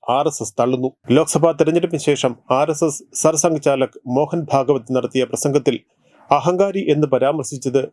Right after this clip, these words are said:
പ്രധാനമന്ത്രി മോദിയെ സൂചിപ്പിച്ചാണെന്ന പ്രചാരണം തള്ളിക്കൊണ്ടാണ്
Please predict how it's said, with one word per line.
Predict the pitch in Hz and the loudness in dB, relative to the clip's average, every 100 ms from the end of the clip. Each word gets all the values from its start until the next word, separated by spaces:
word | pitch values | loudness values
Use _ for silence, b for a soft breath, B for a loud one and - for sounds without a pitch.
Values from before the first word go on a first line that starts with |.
| _ | _
പ്രധാനമന്ത്രി | 123 - 143 151 143 143 - _ - 135 | -6 0 0 2 0 0 -4 _ 0 2
മോദിയെ | 160 170 170 156 | 2 2 0 0
സൂചിപ്പിച്ചാണെന്ന | 147 151 151 143 127 127 131 | -2 -2 -2 -2 0 0 -2
പ്രചാരണം | 117 120 143 139 127 | -2 -2 0 0 0
തള്ളിക്കൊണ്ടാണ് | 135 160 156 123 110 | 0 0 -2 -2 -2